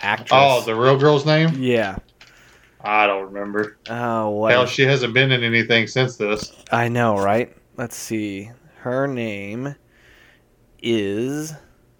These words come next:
Speaker 1: God, I can't believe Lucy Lawless is in this. <laughs> That's r-, I can't even believe you took,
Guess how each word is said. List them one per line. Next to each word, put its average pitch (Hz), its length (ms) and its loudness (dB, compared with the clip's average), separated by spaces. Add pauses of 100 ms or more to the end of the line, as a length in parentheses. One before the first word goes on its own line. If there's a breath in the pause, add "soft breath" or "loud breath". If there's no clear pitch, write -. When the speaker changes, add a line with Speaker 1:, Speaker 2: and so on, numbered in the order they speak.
(240)
Speaker 1:
God, 123 200 -4
I 113 60 -2
can't 113 240 -4
believe 107 240 -4
Lucy 107 300 -6
Lawless 101 420 -6
is - 160 -16
in 143 200 -6
this. 190 360 -6
<laughs> - 20 -20
That's 175 260 2
r-, 131 80 -8 (340 loud breath)
I 147 140 8
can't 143 220 4
even 135 140 0
believe 131 280 4
you 131 160 2
took, 139 240 -2